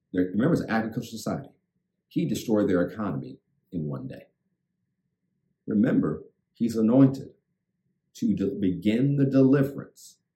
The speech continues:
of Israel from the oppression of the Philistines. And so they replied, "Who did this?" the Philistines demanded. "Samson was," replied, "because his father-in-law from Timnah gave Samson's wife to be married to his best man." So notice what the Philistines did.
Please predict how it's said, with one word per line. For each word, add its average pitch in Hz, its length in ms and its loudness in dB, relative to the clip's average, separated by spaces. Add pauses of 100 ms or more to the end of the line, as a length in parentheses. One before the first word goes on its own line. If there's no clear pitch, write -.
(280)
of 85 200 -10 (120)
Israel 73 460 2
from 82 240 -6
the 78 60 -4
oppression - 560 -6
of - 140 -10
the - 80 -10
Philistines. - 680 -12 (920)
And 110 160 -2
so 117 100 2
they 123 100 2
replied, 120 460 2
"Who 147 180 4
did - 240 0
this?" - 220 -10
the - 100 -4
Philistines 90 480 -2
demanded. 82 460 -4 (220)
"Samson - 600 -4
was," 69 200 -8
replied, 87 360 -6
"because - 220 -6
his - 140 -10
father-in-law - 720 -4
from - 180 -4
Timnah 82 420 0
gave 80 200 -4
Samson's 85 400 -6
wife 80 320 -4
to - 60 -18
be 80 120 -6
married 80 480 -4 (280)
to 98 220 0
his 76 160 -4
best - 300 -8
man." - 220 -16 (840)
So - 140 -4
notice 87 280 0
what 90 120 -2
the - 40 -12
Philistines 87 460 -2
did. - 220 -4